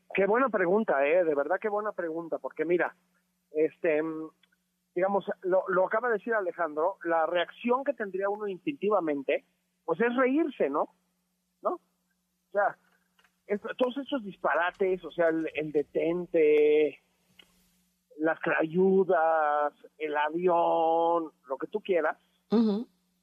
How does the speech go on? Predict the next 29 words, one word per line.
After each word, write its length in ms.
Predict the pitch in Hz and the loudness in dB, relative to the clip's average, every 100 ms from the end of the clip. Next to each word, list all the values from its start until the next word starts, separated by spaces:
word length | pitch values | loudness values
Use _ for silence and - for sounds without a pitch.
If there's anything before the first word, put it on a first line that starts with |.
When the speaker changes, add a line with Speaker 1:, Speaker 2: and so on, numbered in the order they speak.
| _ | _
Speaker 1:
tú 60 | 226 | -10
dirías, 200 | 220 254 - _ | -6 -6 -8 _
"Bueno, 340 | 403 440 392 285 - - - - - - _ _ _ | 0 0 0 -6 -10 -20 -20 -20 -20 -20 _ _ _
pues 180 | 165 180 - - | -2 -2 -4 -4
es 140 | 262 - - | -4 -2 0
chistoso, 580 | 294 - 247 - 135 117 | 0 2 0 0 -2 0
¿no?". 140 | 139 - _ _ _ _ - - _ - - | -4 -6 _ _ _ _ -20 -20 _ -14 -4
Y 120 | 214 | -2
sí 120 | 285 330 | 2 2
nos 180 | 370 320 | 4 2
hemos 220 | 311 285 | 2 2
reído 360 | 185 139 165 | 0 0 0
mucho. 420 | 196 294 269 156 - _ _ _ _ _ - | 2 2 0 -4 -6 _ _ _ _ _ -4
A 60 | 160 | -2
lo 80 | |
mejor 280 | 175 196 262 | -2 0 0
eso 140 | 277 285 | 0 -2
nos 180 | 262 190 | -4 -4
ayuda 260 | 190 233 | -4 -2
un 120 | 247 | -2
poquito, 520 | 208 185 190 185 170 - - - | -2 -4 -6 -2 -2 -2 -10 -6
a 340 | 123 117 113 | -4 -4 -4
Alejandro 360 | 120 139 175 175 | -4 -6 -8 -4
y 40 | 175 | -4
a 40 | |
mí, 200 | 170 175 - _ _ _ _ | -2 -6 -8 _ _ _ _
a 280 | 147 175 196 190 _ | -2 0 0 -4 _
mantener 500 | 160 165 175 175 208 | -8 -4 -4 -2 -4
la 160 | 220 | -2